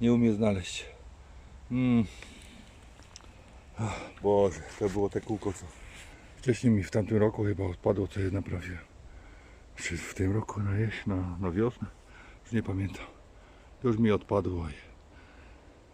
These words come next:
Ach, trudno, albo zmienię wózek, albo, albo spróbuję coś tam zamontować, ale nie mam takiego kółka. Trudno. No idę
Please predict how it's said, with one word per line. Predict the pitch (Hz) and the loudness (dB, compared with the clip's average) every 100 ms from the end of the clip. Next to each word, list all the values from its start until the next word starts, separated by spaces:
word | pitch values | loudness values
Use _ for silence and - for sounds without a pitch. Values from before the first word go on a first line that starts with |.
| - - - 185 | -20 -20 6 8
Ach, | 143 - | 8 6
trudno, | 131 117 113 | 4 6 6
albo | 107 95 | 6 4
zmienię | 95 127 123 110 | 4 10 10 10
wózek, | 113 131 123 | 8 6 6
albo, | 104 92 87 - - - - - - - | 6 0 -4 -10 -14 -20 -20 -20 -20 -6
albo | 110 104 | -2 -2
spróbuję | - 117 117 120 | -2 2 6 6
coś | - 107 | 4 0
tam | 123 120 | 4 6
zamontować, | 123 120 135 113 98 | 6 6 6 6 6
ale | 98 | 4
nie | 101 | 4
mam | 101 | 2
takiego | 95 104 98 95 - - - - - - - | 0 -2 -2 -4 -8 -18 -20 -20 -20 -20 0
kółka. | 123 107 - 85 - - - - - - - - - - - - - - - - - - - | 4 4 0 -8 -10 -20 -20 -20 -20 -20 -18 -18 -18 -12 -12 -12 -14 -12 -12 -14 -18 -20 -6
Trudno. | 117 101 87 - - - - - - - - - - - | -2 0 -2 -6 -16 -20 -20 -20 -20 -20 -20 -20 -14 0
No | 117 | 4
idę | 110 | 4